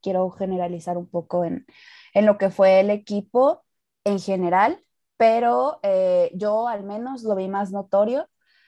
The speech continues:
no sé si porque estábamos viéndolo ya desde, desde la tele, no en el estadio, que estuvo muy, muy desatenado y muy errado el equipo el primer tiempo en, en el Jalisco.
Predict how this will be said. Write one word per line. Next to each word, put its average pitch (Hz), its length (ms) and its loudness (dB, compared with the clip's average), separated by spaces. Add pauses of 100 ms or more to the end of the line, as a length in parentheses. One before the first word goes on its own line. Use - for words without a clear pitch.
(120)
no 214 160 -2
sé 202 100 -6
si 196 100 -4
porque 190 360 -4
estábamos 180 680 -2
viéndolo 180 360 -4
ya 160 220 -6
desde, 160 540 -8 (420)
desde 185 360 2
la 175 120 2
tele, 247 320 2
no 233 160 -2
en 208 120 0
el 214 140 -2
estadio, 226 640 -4 (460)
que 214 200 2
estuvo 208 420 -4
muy, 226 760 0
muy 247 380 -2
desatenado 202 760 -4
y 202 100 -4
muy 220 380 0
errado 196 280 -4
el 190 100 -8
equipo 175 580 -2 (160)
el 185 180 -4
primer 180 360 0
tiempo 175 420 -6
en, 180 400 -10 (540)
en 202 160 0
el 185 120 -2
Jalisco. 185 640 -4